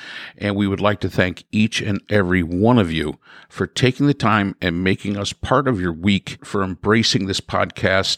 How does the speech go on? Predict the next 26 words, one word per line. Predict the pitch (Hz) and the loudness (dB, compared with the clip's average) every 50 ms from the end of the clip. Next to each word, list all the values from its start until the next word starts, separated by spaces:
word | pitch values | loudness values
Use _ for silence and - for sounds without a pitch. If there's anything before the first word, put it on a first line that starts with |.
| _ - | _ -8
a-, | - - - - 67 | -8 -8 -6 -4 -4
as | 90 87 | -4 -2
much | 87 107 101 - | -2 -2 -2 0
as | - 85 76 | -2 -2 0
you | 90 85 | 0 0
have. | 73 90 85 78 80 71 - - | 0 0 0 0 -2 -4 -2 0
We | 110 107 92 | 0 0 2
did | 95 104 85 85 | 0 0 0 0
not | 101 107 107 98 | -2 -2 -2 -2
expect | 95 - - - - - 104 - - | -2 -2 -2 -2 0 0 -2 -2 0
that. | - 120 117 135 156 - _ _ _ _ | 0 0 0 0 -4 -10 _ _ _ _
This | - - 110 - - | -4 -4 -2 -2 -2
was, | 107 92 78 | -4 -4 -2
this | - 110 98 - - | -2 -2 -2 0 0
was | 92 87 - - - - - 76 71 55 55 - _ - | 0 2 0 -2 -4 -8 -16 -20 -20 -20 -20 -20 _ -4
probably | - 131 151 160 143 101 | -2 -2 0 2 2 0
one | 82 87 87 | 0 0 0
of | 80 | 0
those | 78 82 82 76 82 | 0 0 -2 -2 -2
numbers | 90 90 82 80 80 76 | -4 -4 -4 -4 -4 -4
that | 90 - | -4 -2
absolutely | 73 104 101 - - 87 80 76 | -2 0 0 0 -2 -2 -4 -4
blew | 85 95 98 87 | -2 -2 -2 0
us | 76 - - - _ | -2 -4 -6 -4 _
all | - 90 87 85 | 0 2 2 2
away, | 82 76 80 85 92 92 87 - | 2 2 2 2 4 2 2 0